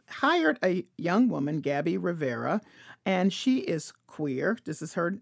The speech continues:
definition for herself, and Latina, and she's writing a queer Latina superhero. Seems obvious, but doesn't usually <laughs> happen. So this is pretty interesting on two fronts. First of all, they hired her, and second, she's doing this hero. Response.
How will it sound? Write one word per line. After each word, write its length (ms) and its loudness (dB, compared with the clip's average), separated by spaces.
definition 380 -6
for 80 -6
herself, 420 -4
and 200 -2
Latina, 640 2
and 300 2
she's 260 -2
writing 580 2
a 120 -2
queer 520 0
Latina 680 -4
superhero. 840 -6
Seems 380 -6
obvious, 520 -2
but 240 -2
doesn't 260 -2
usually 260 4
<laughs> 120 6
happen. 400 4
So 240 6
this 100 -10
is 200 -8
pretty 280 0
interesting 640 -4
on 160 2
two 140 6
fronts. 340 -4
First 240 0
of 20 0
all, 60 -2
they 100 -4
hired 300 2
her, 180 -2
and 100 -6
second, 320 0
she's 220 -10
doing 240 -2
this 240 -6
hero. 480 0
Response. 540 -2